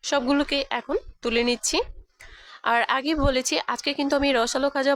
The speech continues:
বানাচ্ছি না, যার কারণে শিরার মধ্যে আমি কোনো রকম কালার মিক্সড করব না। আজকে যেহেতু আমি ঘন শিরা দিয়ে খাজাটা বানাবো, এর জন্য কিন্তু শিরাটাকে আমি আগে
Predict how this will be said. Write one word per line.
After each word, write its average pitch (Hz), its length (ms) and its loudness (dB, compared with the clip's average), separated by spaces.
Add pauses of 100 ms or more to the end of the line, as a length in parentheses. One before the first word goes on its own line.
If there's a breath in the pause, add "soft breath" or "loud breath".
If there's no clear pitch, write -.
বানাচ্ছি 226 420 -2
না, 302 40 2 (320)
যার 247 200 2
কারণে 277 280 2
শিরার 269 320 2
মধ্যে 269 180 0 (100)
আমি 240 200 0
কোনো 233 220 0
রকম 233 180 -2 (100)
কালার 240 300 0
মিক্সড - 300 0
করব 262 180 4 (140)
না। 269 60 2 (300)
আজকে 302 260 -2
যেহেতু 302 280 2
আমি 302 100 2 (120)
ঘন 247 140 2 (120)
শিরা 277 260 2
দিয়ে 277 180 4
খাজাটা 262 380 0
বানাবো, 233 340 2 (240)
এর 339 100 -2
জন্য 302 120 2 (100)
কিন্তু 302 180 2 (100)
শিরাটাকে 262 480 0
আমি 277 100 2 (200)
আগে 233 140 0